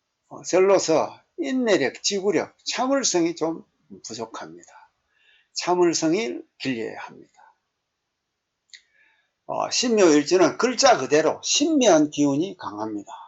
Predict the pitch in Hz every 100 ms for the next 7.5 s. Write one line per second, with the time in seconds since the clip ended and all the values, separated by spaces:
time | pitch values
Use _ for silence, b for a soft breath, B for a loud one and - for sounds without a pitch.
0 | _ _ _ _ _ _ - 113 113 95
1 | - 135 - 160 160 185 147 170 113 -
2 | _ _ _ - 240 - 240 180 113 -
3 | - 143 156 156 120 147 147 131 127 123
4 | 117 - _ _ _ _ _ - 127 143
5 | 135 220 240 143 139 147 127 123 110 101
6 | - 156 107 _ _ _ _ _ - 123
7 | 143 - 170 -